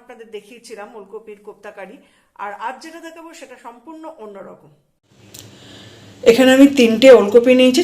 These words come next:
ছোট সাইজের ওলকপিগুলো নিয়েছি। এবার ওলকপিগুলো কেটে ধুয়ে নেব। ওলকপিগুলো কেটে নিয়েছি, খোসাটা ছাড়িয়ে কেটে ধুয়ে নিয়েছি, আর নিয়ে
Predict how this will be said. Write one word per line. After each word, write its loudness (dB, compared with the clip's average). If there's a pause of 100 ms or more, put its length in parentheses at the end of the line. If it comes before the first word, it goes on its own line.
ছোট 4 (120)
সাইজের 6
ওলকপিগুলো 4 (100)
নিয়েছি। -2 (440)
এবার 8 (100)
ওলকপিগুলো 2 (260)
কেটে 2 (200)
ধুয়ে 4
নেব। -2 (1200)
ওলকপিগুলো 4 (100)
কেটে 2
নিয়েছি, 2 (400)
খোসাটা 4 (100)
ছাড়িয়ে 4 (100)
কেটে 2 (300)
ধুয়ে 2
নিয়েছি, 2 (120)
আর 4 (140)
নিয়ে -2